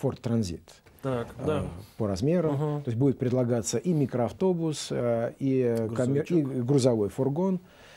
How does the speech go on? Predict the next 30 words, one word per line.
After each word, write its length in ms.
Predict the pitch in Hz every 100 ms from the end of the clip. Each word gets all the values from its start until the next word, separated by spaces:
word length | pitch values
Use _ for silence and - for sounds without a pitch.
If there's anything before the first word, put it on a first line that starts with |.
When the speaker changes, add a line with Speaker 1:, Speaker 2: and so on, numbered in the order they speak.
| - -
Speaker 1:
А, 480 | 120 117 113 107
и, 280 | 117 175 190
э, 180 | 170 160 143 131 -
постепенно 560 | 151 - 143 220 196
будет 220 | 131 160 151
осваиваться 520 | 123 160 143 127 120
сборка 360 | 117 131 -
этой 180 | 101 107
машины. 400 | 107 110 - 90
Speaker 2:
Мгм. 140 | 131 139
Speaker 1:
Но 60 |
это 140 | 202 185
не 140 | 180
означает, 600 | 170 170 170 - 196 156
что, 440 | - - 135 123 117 - - -
а, 200 | 113 104
газ 340 | 104 151 147
уйдет 500 | - 120 120 147 143
из 260 | 123 123 110
сегмент-, 480 | - 120 135 139 139
э, 380 | 123 120 117 113
прекратит 440 | 143 147 139 123
выпуск 260 | 120 107 104
«Газели» 400 | 127 127 190 143
и 160 | 107
уйдет 400 | 127 120 147 151
из 160 | 120 110
низшего 300 | 139 123 104
ценового 380 | - 113 107 98
сегмента. 560 | 120 107 101 87 -